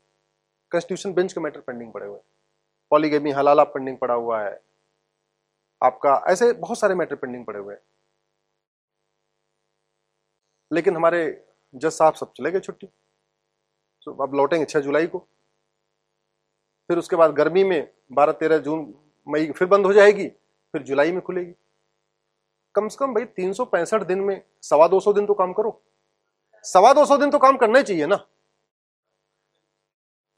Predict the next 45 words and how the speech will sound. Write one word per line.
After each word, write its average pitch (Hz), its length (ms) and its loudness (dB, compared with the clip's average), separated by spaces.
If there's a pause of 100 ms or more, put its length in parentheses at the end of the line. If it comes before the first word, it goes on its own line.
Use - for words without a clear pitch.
और 208 160 4
कम 240 120 4
से 233 80 0
कम 269 80 2
छह 247 160 4
घंटे 240 280 4
रोज 262 140 6
तो 254 80 -2
काम 254 160 2
करना 254 220 0
चाहिए। 254 220 -8 (720)
भाई 233 100 4
दस 214 200 4
बजे 240 140 2
बैठ 226 220 6
जाओ, 226 360 0 (760)
एक 196 140 6
बजे 220 160 8
तक 220 140 0
सुन 220 200 0
लो, 220 240 -2 (200)
एक 180 120 -2
घंटे 196 220 0
चलो 208 160 2
भोजन 175 280 2
कर 196 120 0
लिया, 196 180 2
एक 180 140 -2
से 190 120 -6
दो, 180 240 -8 (380)
दो 185 140 8
बजे 220 140 6
फिर 220 160 0
बैठ 214 180 6
जाओ, 220 140 6
चार 143 200 4
बजे 170 160 -4
तक - 40 -18
सुन 196 160 -4
लो, 190 160 -14 (580)
साढ़े 233 280 4
दस 214 180 2
बजे 202 160 2
आओगे 180 320 6
आप, 180 240 2